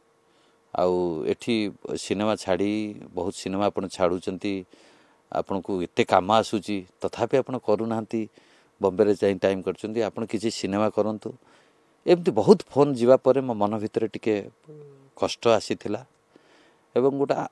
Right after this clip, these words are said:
ଆଶା ନେଇ ଯାଇଥିଲି ମହାପ୍ରଭୁଙ୍କ ଉପରେ ମୋର ଭରସା, ବିଶ୍ୱାସ ଅଛି, ମୁଁ ବମ୍ବେ ସିଫ୍ଟ କରିଛି।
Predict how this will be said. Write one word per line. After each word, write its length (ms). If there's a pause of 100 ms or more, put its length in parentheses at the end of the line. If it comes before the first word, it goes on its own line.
(140)
ଆଶା 200
ନେଇ 160
ଯାଇଥିଲି 340
ମହାପ୍ରଭୁଙ୍କ 540
ଉପରେ 220
ମୋର 180
ଭରସା, 480
ବିଶ୍ୱାସ 480
ଅଛି, 220 (380)
ମୁଁ 120
ବମ୍ବେ 260
ସିଫ୍ଟ 300
କରିଛି। 320